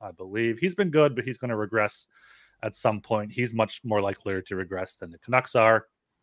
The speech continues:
So love the Canucks here at minus one thirty. Uh, for a total, you know, maybe, maybe go to the over here. Both of these teams are over teams, but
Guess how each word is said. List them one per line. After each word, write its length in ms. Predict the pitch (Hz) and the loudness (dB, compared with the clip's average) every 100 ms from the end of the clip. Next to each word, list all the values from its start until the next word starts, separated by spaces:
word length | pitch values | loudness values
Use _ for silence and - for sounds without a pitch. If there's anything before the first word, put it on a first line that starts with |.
| _ _ _ _ | _ _ _ _
So 220 | - 107 | -4 -2
love 200 | 101 143 | 4 4
the 80 | 127 | 4
Canucks 320 | - 107 - | 0 -2 -2
here 160 | 113 104 | 0 0
at 120 | 95 | -2
minus 340 | 101 98 - | -6 -8 -10
one 160 | 95 85 | -12 -14
thirty. 500 | - 147 147 139 131 _ _ - _ _ _ _ - | -2 2 2 2 -6 _ _ -20 _ _ _ _ -8
Uh, 400 | 110 113 113 117 | 2 6 8 6
for 260 | 117 147 135 | 4 -2 -4
a 40 | 123 | -6
total, 480 | - 175 202 240 254 | -4 0 2 2 -2
you 60 | 247 | -4
know, 80 | 208 | -6
maybe, 500 | 190 226 247 254 - | -4 -4 -4 -8 -8
maybe 220 | 220 254 | -8 -4
go 160 | 262 262 | 0 0
to 60 | 240 | 0
the 140 | 220 | 0
over 260 | 220 226 226 | 2 2 0
here. 340 | 226 220 185 | 2 0 0
Both 160 | 185 175 | -2 -2
of 40 | |
these 140 | 175 - | -4 -4
teams 240 | 185 156 | -4 0
are 200 | 151 147 | 4 4
over 180 | 135 139 | 4 0
teams, 380 | - 135 131 - | -2 -2 -2 -2
but 200 | 110 | -4